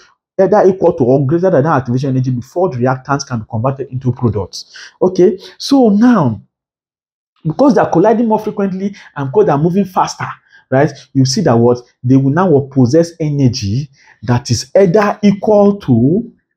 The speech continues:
that is either equal to or greater, or greater than what?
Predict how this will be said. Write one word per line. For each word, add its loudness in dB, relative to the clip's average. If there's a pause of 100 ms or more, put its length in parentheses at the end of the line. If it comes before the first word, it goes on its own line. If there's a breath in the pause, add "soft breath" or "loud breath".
(680)
that 2
is -12
either 2
equal 0
to 0
or 2
greater, -2 (1000)
or 2
greater -2
than 0
what? -2